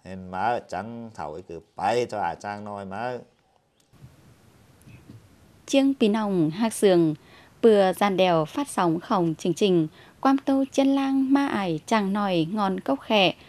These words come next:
Speaker 2: Họt Khay Sò Răng Cón, Cuồng Ngon Tô Ma Quam Chiên Lang Tưa Lằng, xung khỏi chiếc xếp tàm chiên họt tinh lại po me Pí Nòng,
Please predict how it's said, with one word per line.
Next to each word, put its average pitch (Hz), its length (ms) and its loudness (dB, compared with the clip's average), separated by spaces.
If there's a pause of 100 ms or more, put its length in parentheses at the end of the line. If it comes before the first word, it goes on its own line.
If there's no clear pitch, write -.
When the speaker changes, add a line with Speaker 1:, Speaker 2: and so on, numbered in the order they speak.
(300)
Speaker 2:
Họt 208 180 4
Khay 208 320 -2
Sò 160 380 2 (120)
Răng 214 180 -2
Cón, 160 340 2 (380)
Cuồng 175 440 6
Ngon 190 220 0
Tô 269 420 0
Ma 269 220 2
Quam 269 160 0
Chiên 269 200 0
Lang 269 300 2 (100)
Tưa 208 160 4
Lằng, 165 300 2 (340)
xung 277 200 4
khỏi 175 460 0
chiếc 277 120 -4
xếp 277 240 -4
tàm 165 340 0
chiên 202 240 -4
họt 202 240 -4
tinh 269 200 2
lại 165 420 0
po 208 100 0
me 208 160 -2
Pí 214 160 -4
Nòng, 208 340 0